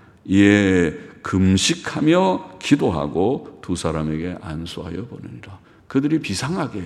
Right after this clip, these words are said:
"하나님, 이제 두 사람을 선교지로 보내는데 가다가 두들겨 맞을, 맞아 죽을 수도 있고,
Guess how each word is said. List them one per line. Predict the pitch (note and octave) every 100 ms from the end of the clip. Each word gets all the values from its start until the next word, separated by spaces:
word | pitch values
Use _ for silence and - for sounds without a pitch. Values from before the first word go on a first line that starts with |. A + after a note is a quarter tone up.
| F2+ F#2+ _ _
"하나님, | - - F2+ E2 E2 E2+ - - - - -
이제 | A#2 C3
두 | A#2 B2 C3
사람을 | G2+ G2+ E2 F2 F2+ D#2 F#2+ - - _
선교지로 | - - E3 D3 C#3 A2+ A2 B2+
보내는데 | A2 F2+ E2+ D#2 D2+ C#2+ - - -
가다가 | F#2+ G#2 B2+
두들겨 | B2+ F#2+ G2+ B2+
맞을, | C3+ D#2+ F2 F#2+ G2+
맞아 | G2 G2 B2
죽을 | - F2 E2+
수도 | - B2+
있고, | A2 - - D#2 A#2